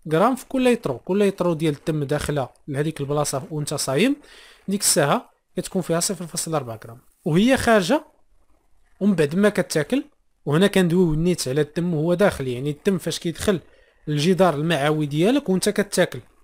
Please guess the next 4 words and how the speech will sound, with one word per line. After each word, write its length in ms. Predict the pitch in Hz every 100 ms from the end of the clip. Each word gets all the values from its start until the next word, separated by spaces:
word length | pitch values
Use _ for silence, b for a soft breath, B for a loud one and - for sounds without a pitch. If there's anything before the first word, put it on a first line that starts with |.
| _ _ _ _ _ _
وهو 300 | 135 143 196
داخل 320 | 214 220 - 120 _ _ _ _ _ -
ماشي 200 | 147 214
خارج، 340 | - 147 117